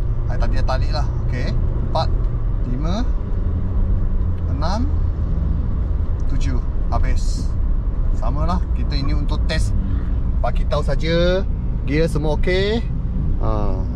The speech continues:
masuk balik. T untuk kasih dia standard jalan saja. Ha.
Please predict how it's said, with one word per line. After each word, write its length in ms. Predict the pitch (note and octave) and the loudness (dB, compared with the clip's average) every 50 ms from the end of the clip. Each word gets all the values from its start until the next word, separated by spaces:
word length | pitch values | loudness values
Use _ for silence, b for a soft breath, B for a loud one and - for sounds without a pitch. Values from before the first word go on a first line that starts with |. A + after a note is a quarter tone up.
| - - - | -2 -2 0
masuk 240 | - - - - A2 | 0 0 0 0 0
balik. 240 | A#2 B2+ C#3 - - - - - - - - - - - - - - - - | 0 0 -2 0 0 0 0 0 0 0 0 0 0 0 0 -2 -2 -2 0
T 240 | - E3+ D#3 C3+ A#2+ - - - - - | 0 0 0 0 0 -2 -2 -2 -2 -2
untuk 320 | A#2+ A#2 A2 - B2 - - - B2 | 0 0 0 0 -2 0 0 0 2
kasih 160 | G#2+ - - | 2 2 2
dia 240 | - A#2+ A#2+ A#2+ A#2+ A#2+ A2 | 2 2 2 2 0 0 0
standard 400 | - - A#2 A#2 A#2 - A2 - | 0 -2 -2 -2 -2 -2 -2 -2
jalan 240 | B2 A#2 A#2+ A#2+ A#2+ | 0 0 0 0 0
saja. 240 | G#2 G#2+ A2 G2+ - - - - - - - - - - - - - - - - - - - - - - - | -2 -2 -2 -2 -2 -2 -2 -2 -2 -2 -2 0 0 0 0 0 0 0 0 -2 -2 -2 -4 -4 -2 -2 -2
Ha. 160 | - - | 0 0